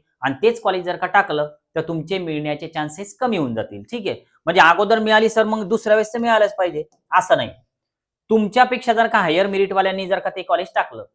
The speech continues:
तर ती सीट सुद्धा तुमची जाऊ शकते. तर त्यामुळं एक माझं असं मत असतं दरवर्षी की फर्स्ट राऊंडमध्ये जी सीट मिळते तर ती जॉईन करून आपण पुढचे अजून दोन राऊंड करू शकतो. तर त्यामुळे तसं करायला पाहिजे, जेणेकरून म्हणजे ओव्हर कॉन्फिडन्समध्ये नाही जायचं.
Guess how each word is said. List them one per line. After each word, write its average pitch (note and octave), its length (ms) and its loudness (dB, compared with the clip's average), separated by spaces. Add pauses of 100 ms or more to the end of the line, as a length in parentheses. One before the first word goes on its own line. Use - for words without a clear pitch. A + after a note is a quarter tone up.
(100)
तर D3+ 40 -6
ती F#3+ 200 -8
सीट F#3 220 -14
सुद्धा D#3 220 -2
तुमची D#3+ 260 -8
जाऊ F#3+ 200 4
शकते. - 340 -14 (480)
तर D3+ 60 -6
त्यामुळं F3+ 640 0
एक E3 160 -8
माझं E3+ 280 0
असं F3+ 220 0
मत E3+ 180 -4
असतं D#3+ 220 -10
दरवर्षी D3+ 460 -4 (360)
की D#3+ 60 -6
फर्स्ट - 360 -2
राऊंडमध्ये F3+ 320 -4
जी F#3+ 100 -2
सीट D3+ 260 -6
मिळते D3 320 -6 (520)
तर - 40 -4
ती G3+ 200 -6
जॉईन E3+ 300 -2
करून G3 220 -4
आपण F#3 220 -4
पुढचे F#3+ 400 -6
अजून F3+ 280 0
दोन E3+ 200 -2
राऊंड F3 200 -2
करू E3+ 180 -4
शकतो. - 360 -8 (320)
तर D#3 40 -6
त्यामुळे A#3+ 400 -4
तसं A#3+ 180 0
करायला E3+ 320 4
पाहिजे, A2+ 380 -4 (300)
जेणेकरून F#3 420 -2
म्हणजे G#3 540 -4
ओव्हर A#3+ 340 6
कॉन्फिडन्समध्ये A#3+ 800 -2
नाही F3+ 120 -2
जायचं. A2+ 360 -2